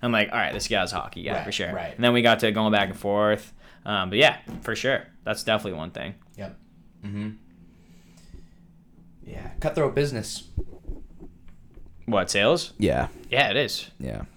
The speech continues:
Speaker 2: cutthroat.
Speaker 1: There is a couple cutthroat businesses, but I'd say sales is definitely, definitely up there. Trying to think of, uh,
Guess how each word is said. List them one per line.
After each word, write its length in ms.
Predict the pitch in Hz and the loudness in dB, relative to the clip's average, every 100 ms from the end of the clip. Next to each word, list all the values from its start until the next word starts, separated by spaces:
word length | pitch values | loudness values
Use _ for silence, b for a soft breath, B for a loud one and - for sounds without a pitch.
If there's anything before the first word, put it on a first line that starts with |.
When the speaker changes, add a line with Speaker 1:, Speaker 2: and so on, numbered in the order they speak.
| - | -6
Speaker 2:
cutthroat. 500 | 107 - 71 73 - | -4 -2 -2 -2 -2
Speaker 1:
There 140 | 120 165 | 4 4
is 140 | 165 | 4
a 60 | 113 | 4
couple 500 | 110 110 107 107 - B B B | 2 4 0 -2 -6 B B B
cutthroat 520 | - 110 104 107 107 - | 2 2 4 4 4 2
businesses, 500 | 107 101 - 113 101 | 0 2 0 0 2
but 100 | 104 | 4
I'd 160 | 107 - | 4 4
say 160 | 139 | 4
sales 380 | 120 117 104 98 | 4 4 4 4
is 120 | 92 | 0
definitely, 580 | 98 92 - 98 92 92 - _ - - - 117 | -2 -2 -2 -4 -4 -6 -12 _ -20 -20 -18 -2
definitely 400 | 98 87 95 92 | 0 0 -4 -6
up 140 | 87 | -6
there. 340 | 92 90 90 - - | -6 -4 -6 -8 -8
Trying 240 | 123 120 | 0 0
to 40 | 101 | 0
think 240 | 101 95 | -2 -2
of, 200 | 98 92 | -4 -2
uh, 340 | 95 90 87 | 0 0 -2